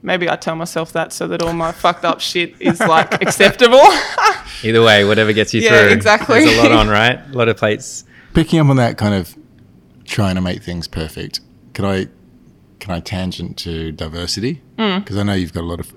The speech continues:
Speaker 3: um, thoughts about this.
Speaker 1: Yep.
Speaker 3: And I guess my, my point is, um, we spoke a little bit on the phone earlier in the week. I feel like there's been lots of talk about diversity, but I'm not sure whether we've really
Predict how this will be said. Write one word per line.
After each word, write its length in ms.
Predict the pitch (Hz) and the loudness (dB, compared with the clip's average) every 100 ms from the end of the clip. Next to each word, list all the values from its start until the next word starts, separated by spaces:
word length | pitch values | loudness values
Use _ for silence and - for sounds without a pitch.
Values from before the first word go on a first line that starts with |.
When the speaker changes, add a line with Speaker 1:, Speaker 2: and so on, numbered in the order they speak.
| 92 | -10
Speaker 3:
um, 260 | 85 85 | -8 -8
thoughts 380 | - 120 123 - | -2 0 0 -2
about 240 | 95 92 | -4 -2
this. 240 | 95 123 - | -2 -4 -2
Speaker 1:
Yep. 180 | 196 - - - - - - - - | -4 -6 -14 -20 -20 -20 -20 -16 -4
Speaker 3:
And 80 | 139 | 0
I 60 | |
guess 160 | 165 156 | 2 2
my, 240 | 160 143 | 0 0
my 240 | 156 139 147 | 0 0 0
point 220 | 156 127 | 0 -2
is, 180 | 104 - | -4 -4
um, 760 | 104 95 92 - - 123 - | -6 -4 -6 -10 -14 -14 -6
we 100 | 117 | -4
spoke 260 | 104 131 120 | -2 -2 -2
a 60 | 98 | -2
little 140 | 92 | -4
bit 120 | 90 | -4
on 120 | 90 | -6
the 40 | 87 | -6
phone 460 | - 98 92 90 - _ - | -4 -4 -4 -6 -10 _ -6
earlier 220 | 98 92 | -2 0
in 80 | 92 | 0
the 80 | 90 | 0
week. 340 | 95 87 - _ _ _ _ | 0 -2 -8 _ _ _ _
I 120 | 135 | -2
feel 160 | 147 139 | 0 0
like 240 | 113 104 | 0 -2
there's 120 | 107 92 | -8 -10
been 220 | 95 104 | -8 -8
lots 240 | 110 - | -8 -10
of 60 | 87 | -10
talk 360 | 101 92 - - | -8 -8 -10 -14
about 260 | 98 95 95 | -10 -10 -8
diversity, 580 | 92 98 95 113 160 131 _ _ | -10 -10 -10 -8 -10 -12 _ _
but 100 | 95 | -8
I'm 140 | 107 | -6
not 180 | 113 110 | -8 -8
sure 200 | - 95 | -6 -6
whether 400 | 90 87 90 82 - _ _ _ _ _ _ - | -6 -8 -8 -10 -14 _ _ _ _ _ _ -14
we've 160 | 82 | -10
really 480 | 90 87 85 80 76 | -8 -6 -6 -8 -12